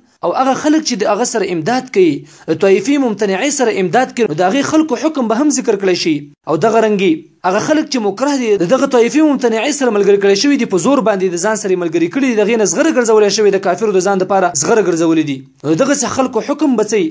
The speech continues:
او د هغې سره قتال به څه رنګ وي؟ نو معززو مسلمانانو ورونو، راځو د طایفې ممتنعې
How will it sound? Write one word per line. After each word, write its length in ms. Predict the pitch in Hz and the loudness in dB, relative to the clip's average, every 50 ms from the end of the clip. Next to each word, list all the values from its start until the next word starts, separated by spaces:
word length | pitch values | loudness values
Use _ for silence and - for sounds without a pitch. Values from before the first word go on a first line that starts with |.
| - - _ - - | -6 -12 _ -8 -4
او 100 | 143 160 | -2 0
د 40 | 165 | 0
هغې 140 | 170 196 247 - - | 0 0 0 0 0
سره 160 | 190 175 - 180 | -2 -2 -2 -4
قتال 300 | 151 214 220 226 208 170 | -2 0 0 0 2 0
به 80 | 180 175 | -2 -2
څه 120 | - 196 175 | 0 0 0
رنګ 140 | 160 156 147 | 0 0 0
وي؟ 560 | 147 143 139 127 131 131 131 _ _ - 170 | 0 0 0 -2 -4 -8 -14 _ _ -6 -2
نو 80 | 196 196 208 | 0 0 2
معززو 500 | 202 196 196 202 185 294 302 262 302 254 240 | 2 2 0 0 0 0 0 2 2 0 0
مسلمانانو 680 | - - 240 208 202 202 196 202 233 254 247 226 208 | 0 -2 -2 -2 0 0 0 0 0 0 2 2 2
ورونو، 260 | 208 240 294 294 254 214 - - - 208 196 | 2 2 4 4 2 2 0 -4 -6 -2 0
راځو 260 | 196 208 196 294 311 320 | 0 0 0 0 0 -2
د 100 | 285 285 - | -2 0 2
طایفې 360 | 226 220 208 214 214 220 269 277 269 | 2 4 4 4 2 0 -2 -2 0
ممتنعې 460 | 247 214 196 214 202 190 196 196 262 | -2 -2 -2 -2 0 0 0 -2 -2